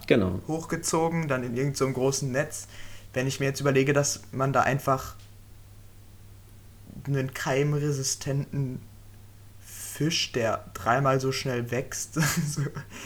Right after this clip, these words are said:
Speaker 2: in so ein, in so einem Netz züchtet und dann kommen da so zweihunderttausend Lachse halt frei, die dann halt sich viel, viel, ähm, die dann einfach total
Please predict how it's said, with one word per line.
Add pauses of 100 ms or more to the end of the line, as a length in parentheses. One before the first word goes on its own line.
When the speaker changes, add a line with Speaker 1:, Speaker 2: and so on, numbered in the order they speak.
(600)
Speaker 2:
in
so
ein,
in
so
einem
Netz
züchtet
und
dann (160)
kommen
da
so
zweihunderttausend
Lachse
halt
frei, (640)
die
dann
halt
sich
viel,
viel, (600)
ähm, (720)
die
dann
einfach (100)
total